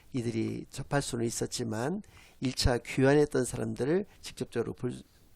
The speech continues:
어, 기회는 없었는데 이것을 통해서도 우리가 분명히 알 수 있는 것은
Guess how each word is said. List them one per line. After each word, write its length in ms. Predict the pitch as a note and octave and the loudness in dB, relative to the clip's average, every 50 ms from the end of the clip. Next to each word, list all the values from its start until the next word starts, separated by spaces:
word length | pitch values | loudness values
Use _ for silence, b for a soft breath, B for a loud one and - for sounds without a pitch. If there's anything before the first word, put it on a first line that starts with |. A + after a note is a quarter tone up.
| - - | -16 -10
어, 160 | - - B2 | -8 -8 -8
기회는 400 | B2 - - C3+ B2+ B2+ A2+ A2 | -8 -6 -2 0 2 2 2 2
없었는데 760 | A2+ A2 - - B2+ A#2+ A2+ A2+ A2+ A#2+ - F3 F3+ D3+ A#2 - B B B B B B B B | 0 -2 -2 -2 -2 -2 0 -2 -2 -2 0 0 2 0 0 -2 B B B B B B B B
이것을 320 | C#3+ C#3 - - - F3+ E3+ | 0 2 2 2 4 2 0
통해서도 460 | - - D#3 C#3+ B2+ C3 B2 - A#2 | 0 0 0 0 0 0 -2 -4 -4
우리가 140 | A#2 A2+ - | -4 -4 -4
분명히 300 | - B2+ B2+ A#2+ A2+ A#2 | -4 -2 -2 0 0 0
알 100 | A#2+ A#2+ | -2 -2
수 160 | - - C3+ | -2 -2 -2
있는 260 | B2+ A#2+ A#2 A#2+ A#2+ | -2 -2 -2 -2 -4
것은 460 | A#2 A2 A2+ - - D3+ E3+ G3+ A3+ | -4 -6 -6 -4 -2 0 0 0 -2